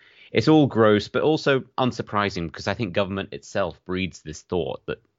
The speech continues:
you need more of itself, because when you are in charge of your own enrichment, 'cause that's really what this comes down to, whether it be financial or power or ego,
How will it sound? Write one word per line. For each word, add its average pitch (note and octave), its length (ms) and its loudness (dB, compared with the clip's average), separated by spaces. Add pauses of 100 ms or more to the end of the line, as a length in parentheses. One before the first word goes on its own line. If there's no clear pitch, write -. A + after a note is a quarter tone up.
(240)
you F2+ 120 -2
need F#2+ 220 2
more G2 260 4
of E2 60 -2
itself, D#2+ 440 -2
because E2 320 -12
when F2+ 120 -4
you E2 120 -4
are D#2+ 260 -4 (480)
in G#2+ 100 0
charge F#2+ 420 -2
of F2 100 -10
your F2+ 180 -2
own F2 120 -4
enrichment, E2 580 -6 (560)
'cause G2 100 -6
that's A#2 180 -2
really G2+ 160 -2
what F2+ 160 -4
this D#2+ 120 -14
comes E2+ 180 -10
down F2+ 220 -4
to, F2+ 100 -12
whether D#2 220 -6
it - 80 -18
be E2+ 100 -6
financial D#2+ 600 -4
or D2+ 100 -6
power D#2+ 600 -2
or D#2+ 240 -4
ego, E2 500 -2